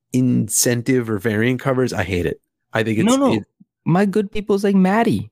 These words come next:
Speaker 2: Maddie sells variant covers, and I love
Speaker 1: Oh,
Speaker 2: that.
Speaker 1: oh, oh, what I thought you meant is people, like, hiring artists to do
Speaker 2: No,
Speaker 1: variant
Speaker 2: not,
Speaker 1: covers.
Speaker 2: not the act-, no, no, I'm not talking
Speaker 1: Okay.
Speaker 2: about the cr-, the influencers and creators that got the
Speaker 1: Okay.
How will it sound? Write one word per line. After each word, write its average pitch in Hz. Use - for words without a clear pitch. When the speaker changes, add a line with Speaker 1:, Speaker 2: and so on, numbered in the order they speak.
Speaker 2:
Maddie 170
sells 147
variant 107
covers, 90
and 123
I 151
love 165
Speaker 1:
Oh, 175
Speaker 2:
that. 151
Speaker 1:
oh, 165
oh, 117
what 147
I 165
thought 170
you 143
meant 123
is 123
people, 151
like, 113
hiring 147
artists 123
to 135
do 123
Speaker 2:
No, 156
Speaker 1:
variant 170
Speaker 2:
not, 151
Speaker 1:
covers. 92
Speaker 2:
not 147
the 131
act-, 120
no, 143
no, 107
I'm 127
not 131
talking 110
Speaker 1:
Okay. 98
Speaker 2:
about 101
the 95
cr-, -
the 123
influencers 110
and 101
creators 104
that 95
got 120
the 98
Speaker 1:
Okay. -